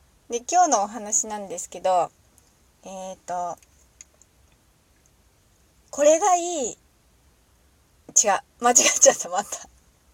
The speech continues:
<laughs> これでいいじゃなくて、これがいいっていうお話をしてみたいと思います。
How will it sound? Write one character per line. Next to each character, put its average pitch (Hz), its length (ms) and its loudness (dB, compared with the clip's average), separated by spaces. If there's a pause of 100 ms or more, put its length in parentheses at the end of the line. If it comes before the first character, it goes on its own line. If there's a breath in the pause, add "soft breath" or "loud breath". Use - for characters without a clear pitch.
<laughs> - 560 -12
こ 269 140 6
れ 294 100 8
で 311 240 0
い 330 60 -4
い - 20 -8
じ 247 80 -2
ゃ 220 60 2
な 214 160 -4
く - 80 -20
て、 254 280 4
こ 208 140 -2
れ 190 140 2
が 185 100 0
い 175 220 -6
い - 20 -10
っ - 40 -18 (200)
て 226 100 -4
い 226 60 2
う 190 80 2
お 190 120 2
話 185 420 -6
を 175 80 -2
し - 60 -2
て 180 140 -8
み 170 140 -10
た 160 140 -4
い 156 80 -8
と - 100 -10
思 - 160 -16
い 135 100 -14
ま 196 280 -10
す。 - 160 -20